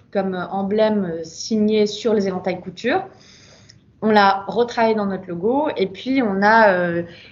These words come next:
pris le jaune comme, euh, couleur étendard pour nos boutiques, pour nos écrins et notamment pour ces tubes, euh, qui sont des tubes cadeaux qui viennent avec les éventails, euh, de prêt-à-porter. Euh, alors ensuite,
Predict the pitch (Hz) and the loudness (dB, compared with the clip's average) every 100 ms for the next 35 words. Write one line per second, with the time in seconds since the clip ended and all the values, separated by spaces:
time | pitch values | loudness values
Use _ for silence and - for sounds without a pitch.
0 | - - 277 254 226 262 285 247 196 190 | -12 0 4 6 6 4 4 0 -2 -4
1 | 214 208 185 180 175 226 233 226 - 180 | -6 -4 -6 -6 -8 -6 -6 -4 -6 -2
2 | 190 233 262 269 - 214 208 180 180 - | 4 6 6 2 -4 -8 -6 -6 -6 -6
3 | 285 - 214 202 190 190 190 - 247 320 | -8 -8 -6 -4 -4 -6 -6 -2 -2 -2
4 | - _ _ _ _ _ 202 196 190 190 | -8 _ _ _ _ _ -4 -2 0 2
5 | 220 233 202 - 175 - 262 220 196 175 | 2 0 -4 -6 -8 -6 -6 -2 0 0
6 | 175 175 196 180 170 - 190 170 190 208 | -2 -6 -4 -4 -4 -6 -2 0 0 -2
7 | 185 175 202 175 175 175 170 160 160 185 | -4 -2 0 0 -2 -4 -6 -6 -4 0
8 | 196 185 165 151 156 151 170 - 170 175 | 0 2 2 2 -2 -4 -6 -6 -4 -4
9 | 175 - 147 - - - - - - - | -6 -8 -12 -12 -20 -6 -2 0 -2 -12
10 | - - - - - - _ _ - 185 | -20 -14 -14 -14 -20 -20 _ _ 0 2
11 | 190 185 185 180 180 175 175 - _ - | 4 2 0 -2 0 0 -2 -8 _ 0
12 | 208 196 226 226 - 233 - | 2 2 0 -2 -6 -8 -10